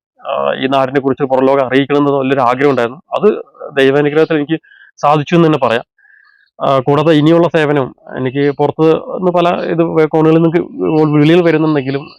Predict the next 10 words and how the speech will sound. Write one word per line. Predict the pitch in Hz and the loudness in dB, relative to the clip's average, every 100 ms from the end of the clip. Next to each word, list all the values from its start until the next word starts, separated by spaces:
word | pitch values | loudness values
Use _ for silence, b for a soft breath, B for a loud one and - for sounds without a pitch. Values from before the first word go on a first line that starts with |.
| - - | -14 -8
എൻ്റെ | 131 143 156 - - - | -4 0 0 -2 -8 -16
ഇപ്പൊ | 123 131 | -4 0
ഇവിടുത്തെ | 127 117 139 151 | 0 0 -2 -4
സാലറി | 147 127 135 147 165 | -4 -2 0 2 2
എന്ന് | 165 | 0
പറഞ്ഞാൽ | 165 160 | 0 0
വളരെ | 151 160 | 2 2
കുറവായിരിക്കും | 156 151 139 123 | 2 2 0 0
അട്ടപ്പാടിയെ | 113 120 127 | -2 -2 -4
സംബന്ധിച്ചോളം. | 151 131 123 107 | -4 -8 -4 -4